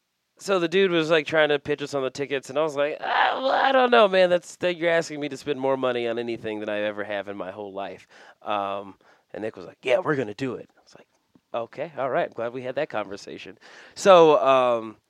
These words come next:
we became season ticket holders with, like, five other dudes, and by halfway through the season, everyone else had dropped out, so it was me and Nick who were shouldering,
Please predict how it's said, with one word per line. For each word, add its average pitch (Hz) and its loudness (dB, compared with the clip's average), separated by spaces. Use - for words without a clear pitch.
we 131 -10
became 135 -10
season 139 -12
ticket 156 -14
holders 101 -14
with, 117 -8
like, 104 -6
five 113 -4
other 120 -8
dudes, 135 -14
and 107 -6
by 113 -2
halfway 110 -8
through 123 -12
the 110 -12
season, 135 -14
everyone 127 -2
else 120 -2
had 113 -12
dropped 110 -6
out, 123 -8
so 113 -16
it - -12
was 101 -16
me 113 -10
and 107 -10
Nick 113 -8
who 120 -14
were 107 -8
shouldering, 110 -10